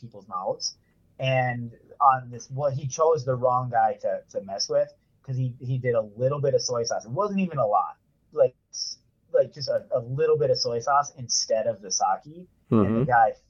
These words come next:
Speaker 1: flipped out. It was so embarrassing.
Speaker 2: Oh,
Speaker 1: Like,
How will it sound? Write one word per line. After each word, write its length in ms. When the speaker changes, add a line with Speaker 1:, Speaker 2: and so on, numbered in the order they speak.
Speaker 1:
flipped 880
out. 360
It 100
was 160
so 440
embarrassing. 680
Speaker 2:
Oh, 300
Speaker 1:
Like, 100